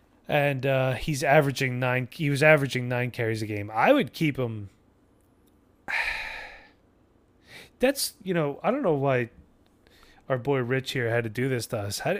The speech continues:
how do you project that? 'Cause you want the guy to stay healthy. He's not a great, but at the end of the day,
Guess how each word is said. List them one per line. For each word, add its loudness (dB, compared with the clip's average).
how -4
do -2
you -4
project -4
that? -2
'Cause -6
you -4
want -6
the -6
guy -2
to 0
stay -4
healthy. -2
He's -10
not -6
a -4
great, -8
but 2
at -4
the 0
end -2
of -6
the -8
day, -2